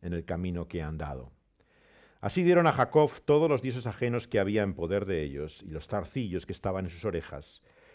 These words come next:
Y Jacob los escondió debajo de una encina que estaba junto a Siquem.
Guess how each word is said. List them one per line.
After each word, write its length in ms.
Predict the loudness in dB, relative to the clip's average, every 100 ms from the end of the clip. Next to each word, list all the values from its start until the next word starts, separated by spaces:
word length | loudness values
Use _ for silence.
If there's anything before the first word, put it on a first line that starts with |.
| _
Y 60 | -4
Jacob 420 | -4 2 4 4
los 120 | -2
escondió 500 | -6 -4 -2 2 2
debajo 400 | 2 2 0 -2
de 80 | -4
una 120 | -4
encina 540 | -6 -6 -6 -6 -8 -12 _
que 80 | -14
estaba 360 | -6 -2 -2
junto 400 | -4 -8 -8 -8
a 80 | -8
Siquem. 540 | -8 -12 -6 -6 -6